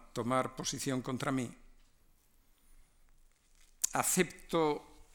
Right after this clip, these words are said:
lo válido de esas razones y lo incorporo, eh, lo, lo absorbo. Eh,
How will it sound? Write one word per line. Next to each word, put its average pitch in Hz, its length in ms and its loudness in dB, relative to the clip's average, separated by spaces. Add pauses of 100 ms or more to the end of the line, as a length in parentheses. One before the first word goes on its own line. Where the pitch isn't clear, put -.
(400)
lo 147 200 4
válido 135 520 4
de 131 100 2
esas 131 200 4
razones 127 720 0
y 143 100 0
lo 135 100 0
incorporo, 123 480 -6 (480)
eh, 139 120 -10
lo, - 200 -8 (180)
lo 120 140 -2
absorbo. - 720 -2 (1900)
Eh, 143 920 6